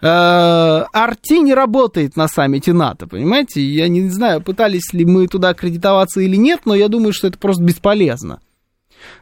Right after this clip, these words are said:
Там работают только свои, только свои делают такие фотографии и начинают их, э, постить куда-то там, вкидывать в массы. Это всё посылы.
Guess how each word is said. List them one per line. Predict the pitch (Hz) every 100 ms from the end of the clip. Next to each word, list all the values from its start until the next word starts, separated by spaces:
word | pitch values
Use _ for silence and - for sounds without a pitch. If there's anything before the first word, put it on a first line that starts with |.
| -
Там | 320
работают | 349 294 302 277 240
только | 269 247
свои, | 233 254 269 185
только | 175 247 -
свои | - 233 277 269
делают | 240 233 214
такие | 202 185 220
фотографии | 208 214 196 165 131 - 92 135
и |
начинают | 156 151 208 240 226
их, | 196 -
э, | 170 156 151 151 151 151 151 147 151
постить | 220 226 - 151
куда-то | - 156 170 -
там, | 160 160 147
вкидывать | - 190 165 151
в | 147
массы. | 147 127 - - - _ _ _ - _ -
Это | 220 220
всё | - 302
посылы. | 262 240 - 254 165